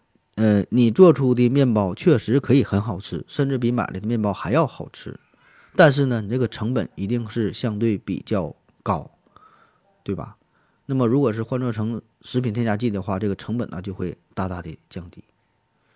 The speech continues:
再有呢，就是保质期的问题。那你，你确实，你，你做的，你说也挺好啊，口感上还不错，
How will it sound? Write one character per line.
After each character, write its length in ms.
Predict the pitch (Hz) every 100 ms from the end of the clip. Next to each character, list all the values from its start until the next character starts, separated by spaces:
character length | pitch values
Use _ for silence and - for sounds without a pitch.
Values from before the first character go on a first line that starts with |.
| _ _ _ _ _ -
再 140 | 175
有 100 | 110
呢， 100 | 107
就 60 | 104
是 140 | 113
保 160 | 107 95
质 120 | 113
期 160 | -
的 120 | 104 95
问 120 | 98
题。 240 | 85 - -
那 140 | 107
你， 260 | 113 90 101
你 160 | 101
确 180 | 104 143
实， 140 | 101 120
你， 240 | 85 107
你 160 | 104 104
做 180 | 143
的， 120 | 120 104
你 100 | 95
说 160 | 107
也 140 | 107 87
挺 180 | 104
好 120 | 110 -
啊， 180 | -
口 160 | 95 101
感 160 | 104 85
上 80 |
还 60 | 92
不 120 | -
错， 160 | 82 85